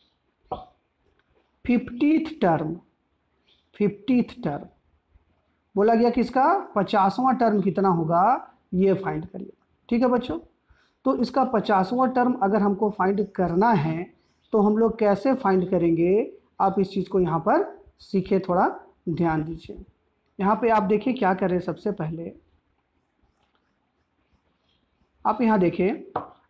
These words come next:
अभी जो question हमने लिया, ठीक है बच्चों,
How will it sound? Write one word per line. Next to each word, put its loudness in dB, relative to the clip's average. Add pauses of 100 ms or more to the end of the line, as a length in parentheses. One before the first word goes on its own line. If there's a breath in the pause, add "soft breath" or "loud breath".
अभी 2
जो 2 (120)
question 0
हमने 2
लिया, 0 (760)
ठीक -8
है -2
बच्चों, -8